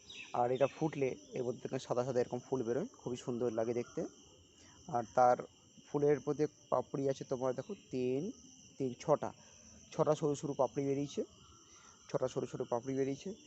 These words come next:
এবং তার মধ্যে থেকে একটা সাদা রঙের এই যে ঝিল্লিটা দেখতে পাচ্ছ, সাদা রঙের ঝিল্লিটা, সেইখান থেকে আবার পুংকেশরগুলো বেরিয়েছে,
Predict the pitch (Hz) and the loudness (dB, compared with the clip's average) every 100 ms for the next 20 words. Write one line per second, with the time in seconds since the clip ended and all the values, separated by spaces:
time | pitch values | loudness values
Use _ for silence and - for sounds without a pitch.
0 | - - - - 127 131 131 131 131 131 | -20 -20 -8 0 4 4 6 4 4 2
1 | 127 131 131 - 139 135 135 135 160 156 | 0 -2 -4 4 4 4 2 0 0 0
2 | 151 139 147 - - - 139 143 147 147 | 2 2 0 -4 -6 2 6 8 6 4
3 | 143 139 131 151 165 170 135 - 127 120 | 2 0 -2 2 4 6 6 4 0 0
4 | - 214 - - - - - - 135 135 | 2 2 2 -10 -20 -18 -6 2 4 6
5 | 139 139 139 127 165 202 165 156 202 185 | 4 2 0 2 2 2 0 0 0 0
6 | 185 165 139 160 - - - 170 185 185 | 4 6 8 6 2 -18 0 2 4 4
7 | 208 127 135 117 110 110 - | 4 4 4 4 2 0 -4